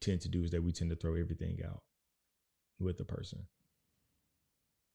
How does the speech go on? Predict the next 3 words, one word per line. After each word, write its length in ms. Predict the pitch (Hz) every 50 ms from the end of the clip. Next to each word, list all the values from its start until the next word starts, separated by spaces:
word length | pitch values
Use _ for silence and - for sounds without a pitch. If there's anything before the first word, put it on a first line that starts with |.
| _ _ _ _ _ _ _ _ _ _ _ _ _ _ _ _ _ _
And 680 | - 98 98 95 95 92 90 90 90 90 90 87 90 - - _ _ _ _ _ _ _ _ _ _ _ _ _ _ _ _ _ _ _ _ _ _ _ _ _ _ _ _ _ _ _ _ _ _ _ _ _ _ _ _ -
the 120 | - 95
challenge 680 | 87 - - 101 101 101 101 101 95 92 90 85 - -